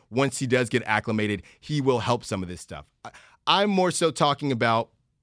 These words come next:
one, turnovers. Two, uh, free throws actually weren't bad yesterday. But offensively,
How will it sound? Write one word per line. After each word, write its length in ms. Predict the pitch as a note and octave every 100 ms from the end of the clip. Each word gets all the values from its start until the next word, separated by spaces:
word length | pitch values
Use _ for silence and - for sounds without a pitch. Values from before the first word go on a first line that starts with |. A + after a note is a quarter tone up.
| _ _ _ _ _ _ _ _
one, 320 | A#2 B2 D3
turnovers. 680 | D3+ C3+ B2 A2+ G#2 G#2+ - - _ _ _
Two, 200 | - F#3
uh, 120 | D3
free 260 | C3+ C3+ G3
throws 220 | F3+ C#3
actually 300 | C3 C3 C3+
weren't 200 | A#2+ B2
bad 240 | A2 A2 G#2
yesterday. 520 | F#2 - F2+ D#2+ E2 _ _ _ _ _ _ _ _ _
But 300 | C#3 B2+ A#2 _ _ -
offensively, 1040 | D3+ D#3+ - D#3+ - C3 G#2+ G#2 G2 F#2+